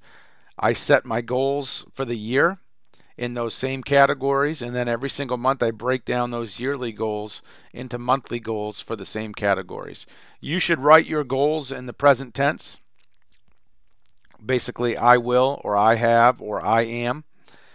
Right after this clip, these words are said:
And you'll find they are very, very effective. So this is what I'm gonna challenge you to do. After you turn off this podcast, get a blank piece of paper, grab a pen or a pencil, and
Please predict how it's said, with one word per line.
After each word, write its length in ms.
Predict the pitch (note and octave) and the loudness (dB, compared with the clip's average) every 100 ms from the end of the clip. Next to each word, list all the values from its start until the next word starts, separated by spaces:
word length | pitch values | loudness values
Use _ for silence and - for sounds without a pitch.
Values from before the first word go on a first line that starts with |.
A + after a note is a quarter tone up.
| - - - - - | -20 -20 -20 -20 -10
And 160 | A2+ | -8
you'll 160 | B2+ D3 | -4 -4
find 520 | - C3+ C3 C3 B2+ - | 0 4 4 2 -2 -12
they 280 | A#2+ A2 A2+ | -6 -2 0
are 180 | G#2 G2+ | 0 -4
very, 580 | F#2+ A#2+ A#2+ A2+ A2+ - | -2 0 2 0 -2 -10
very 380 | G#2 A2 G#2 G#2 | -8 -4 -2 -4
effective. 420 | - G#2+ - G#2 | -2 -2 -2 -10
So 120 | C3+ | -6
this 180 | E3 - | -4 -4
is 80 | F3+ | 0
what 100 | F#3+ | 0
I'm 80 | |
gonna 200 | D#3 D#3 | 2 0
challenge 420 | C#3 D3 C#3+ C#3 B2 | 2 4 4 2 -4
you 100 | C3+ | -6
to 80 | |
do. 300 | A#2+ C#3 A#2 - | -4 -4 -4 0
After 320 | A#2 C#3 E3+ | 2 2 0
you 120 | E3+ | -6
turn 180 | D3+ D3 | -2 0
off 140 | C#3+ | 0
this 160 | D#3 - | -2 -6
podcast, 640 | A#2 G#2+ - G2+ G2+ - - - - - - | -2 -4 -2 -4 -4 -6 -16 -20 -20 -20 0
get 100 | C3+ | 0
a 60 | B2+ | 0
blank 360 | A#2+ C3 D3 | -2 -2 -2
piece 220 | D3+ D#3 | -6 -8
of 60 | E3 | -6
paper, 420 | C3 A2 - B2+ - - - - | -6 -6 -8 -12 -16 -20 -20 -20
grab 240 | - A#2 G2 | -4 -2 -2
a 40 | |
pen 260 | - B2+ B2+ | -6 -4 0
or 80 | C#3+ | 0
a 60 | |
pencil, 480 | - A#2+ G#2+ G#2 G#2+ - - - - - - - - - - - - - - - - | -2 -8 -8 -12 -12 -16 -20 -20 -20 -20 -20 -20 -20 -20 -20 -20 -20 -20 -20 -20 -12
and 300 | A2+ A2+ | -6 -6